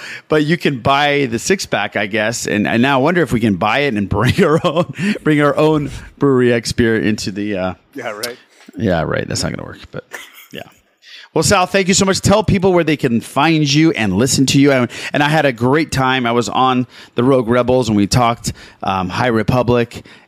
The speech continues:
Speaker 1: and we talked Fallen Star,
Speaker 2: Mm-hmm.
Speaker 1: and it was such a great time. I always
Speaker 2: Yeah,
Speaker 1: have a
Speaker 2: yeah.
Speaker 1: great time on Rogue Rebels, but, uh, yeah,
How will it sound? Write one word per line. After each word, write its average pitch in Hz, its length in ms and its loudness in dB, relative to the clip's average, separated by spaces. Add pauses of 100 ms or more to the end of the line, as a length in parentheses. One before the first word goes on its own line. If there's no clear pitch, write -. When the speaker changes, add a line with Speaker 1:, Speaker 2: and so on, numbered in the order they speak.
(100)
Speaker 1:
and 104 500 0
we 101 120 0
talked 107 260 -2
Fallen 107 300 -2
Star, 120 520 0 (200)
Speaker 2:
Mm-hmm. 113 340 -14
Speaker 1:
and 101 140 2
it 98 120 2
was 95 400 0 (540)
such - 360 2
a 123 40 2
great - 240 -4
time. 82 460 -8 (160)
I 117 120 0
always 127 180 0
Speaker 2:
Yeah, 104 60 2
Speaker 1:
have 92 40 0
a - 40 0
Speaker 2:
yeah. 92 60 -2
Speaker 1:
great 92 120 0
time 95 240 0
on 90 160 0
Rogue 90 140 0
Rebels, 85 320 -4
but, - 260 -4 (300)
uh, 101 180 -2
yeah, 127 160 0